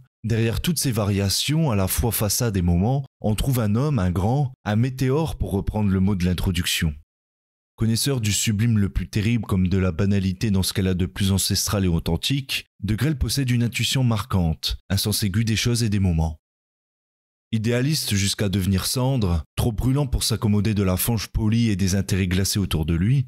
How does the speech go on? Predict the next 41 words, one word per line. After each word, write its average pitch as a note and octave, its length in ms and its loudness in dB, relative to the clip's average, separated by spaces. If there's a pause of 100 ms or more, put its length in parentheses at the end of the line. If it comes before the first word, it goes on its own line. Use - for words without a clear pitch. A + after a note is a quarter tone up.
l'auteur G#2+ 340 0
de B2+ 80 0
ces A2 180 -2
pages B2+ 220 -2
a A2 60 0
quitté - 260 -6
son F#2 160 -2
pays A2 220 0
pour B2+ 180 -4
mieux G2 140 2
le A2 120 2
porter - 300 -4
au G2+ 140 2
nu. D#2+ 280 2 (960)
Il G#2 140 2
ne G#2 80 4
pouvait F2+ 320 -2
pas, C3 420 0 (480)
ne B2 100 2
voulait C#3 280 0
pas C3 160 -2
t'attendre, G2+ 680 0 (200)
et A2 60 0
surtout C3 360 -2
pas C#3 140 -2
dans B2 100 0
une G#2+ 160 0
société A2 420 -2
pourrie A2+ 320 -2
de A2 60 -2
l'intérieur G#2+ 480 0
comme A2+ 160 -2
celle G#2+ 200 -2
de G2+ 100 0
son C3 180 0
temps. D#2 260 -4 (1160)
Occupé B2+ 340 -2
ou A2+ 120 2
non G#2+ 180 2
par F#2+ 160 -2
l'Allemagne, F2+ 680 2